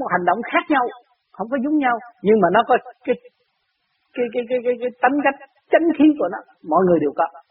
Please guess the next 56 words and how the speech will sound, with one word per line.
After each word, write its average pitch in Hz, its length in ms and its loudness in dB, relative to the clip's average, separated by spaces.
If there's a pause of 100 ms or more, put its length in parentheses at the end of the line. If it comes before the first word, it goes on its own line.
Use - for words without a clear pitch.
(1300)
Nếu 226 120 2
nó 254 120 4
không 240 160 2
có 247 40 6 (100)
chánh 247 200 0
khí 233 100 2 (100)
của 190 80 2
nó, 202 120 4 (140)
nó 190 40 2 (100)
đâu 165 120 6
có 190 100 -2
nghĩ 156 140 0 (140)
chuyện 143 160 -6
đi 156 160 0
lấy 185 80 2 (100)
vợ, 113 140 -2 (840)
nó 170 140 2
nghĩ 175 120 6 (120)
chuyện 165 200 -2
đi 180 140 2
nuôi 196 160 2 (100)
con, 208 180 4 (580)
nghĩ 160 160 2 (180)
chuyện 156 240 -4
thăm 196 120 -2 (100)
bạn 143 140 0 (100)
bè, 135 120 0 (840)
thấy 220 180 -4
không? 214 180 -4 (680)
Nó 202 140 4
biết 254 180 4
thăm 220 120 4 (100)
bạn 165 120 4 (100)
bè, 147 120 6 (120)
nó 202 120 2
biết 247 180 0
khen 214 160 4 (140)
một 160 120 0 (140)
món 254 120 4 (100)
vật 160 180 4
của 208 140 0
chúng 240 200 -8
sanh 196 220 0
tạo 165 240 4
ra 208 100 6 (120)
là 143 60 0 (100)
nó - 120 4
có 240 140 4
cái 247 160 0
chánh 262 220 0
khí 254 80 0 (120)
thương 226 220 -4
yêu 220 160 -2
ở 220 60 -4
trong 220 120 -6
đó. 240 140 -8